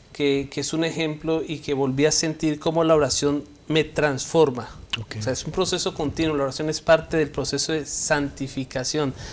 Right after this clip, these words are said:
Speaker 1: de preparación para el cielo. Eh, mi padre, eh, se enfermó de covid, eh,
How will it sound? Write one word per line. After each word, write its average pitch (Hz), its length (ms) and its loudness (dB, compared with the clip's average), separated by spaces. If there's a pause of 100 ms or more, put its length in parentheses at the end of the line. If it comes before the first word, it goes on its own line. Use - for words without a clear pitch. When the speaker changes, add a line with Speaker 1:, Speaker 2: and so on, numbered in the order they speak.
(160)
Speaker 1:
de 147 120 6
preparación 143 800 4
para 123 160 -4
el 117 80 -8
cielo. 113 320 -8 (760)
Eh, 160 560 2
mi 165 140 -2
padre, 185 720 2
eh, 143 480 -4
se - 140 -6
enfermó 147 340 0
de 156 80 2
covid, 156 360 0 (800)
eh, 127 360 -4